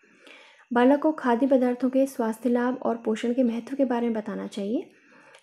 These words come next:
क्योंकि यह उसे किसी भोजन को पूर्ण रूप से अपनाने और खुश होकर उसे खाने के लिए तैयार करेगा। रात के खाने के बाद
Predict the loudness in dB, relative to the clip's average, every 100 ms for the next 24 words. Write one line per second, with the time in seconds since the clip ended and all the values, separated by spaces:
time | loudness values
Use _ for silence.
0 | _ 4 4 8 6 8 6 8 8 8
1 | 2 4 2 2 2 2 2 0 4 6
2 | 6 4 2 -2 0 -2 -2 -2 -2 -4
3 | -4 -4 2 2 2 -4 -6 -8 -6 -6
4 | -6 -6 -6 -8 -6 -4 -4 -6 -10 _
5 | _ _ _ _ -20 -20 -20 -2 4 4
6 | 4 -2 2 4 6 6 4 4 2